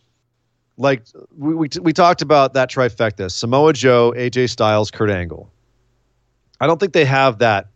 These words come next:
right now in Impact. I don't think that they've got three guys on that level. You've got some legends. You've got R V D working there. Rhino's working there. Um,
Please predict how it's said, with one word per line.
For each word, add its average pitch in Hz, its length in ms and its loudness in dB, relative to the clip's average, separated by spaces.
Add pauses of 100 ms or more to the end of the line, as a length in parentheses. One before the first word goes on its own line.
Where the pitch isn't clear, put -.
(240)
right 110 180 0
now 107 160 -2
in 98 60 -6
Impact. 87 440 -10
I 110 60 -2
don't 127 180 2
think 131 200 -2
that 117 100 -4
they've 120 220 0
got 113 380 2 (1120)
three 151 420 0
guys 113 720 0 (880)
on 117 200 -2
that 113 200 -6
level. 101 260 -4
You've 107 140 -8
got 180 220 2
some 165 140 -2
legends. 135 340 0
You've 117 60 -4
got 120 120 2
R 143 140 0
V 165 100 -2
D 156 100 -2
working 143 300 0
there. 135 180 0
Rhino's 123 400 2
working 110 340 -4
there. 104 340 -2 (760)
Um, 104 920 0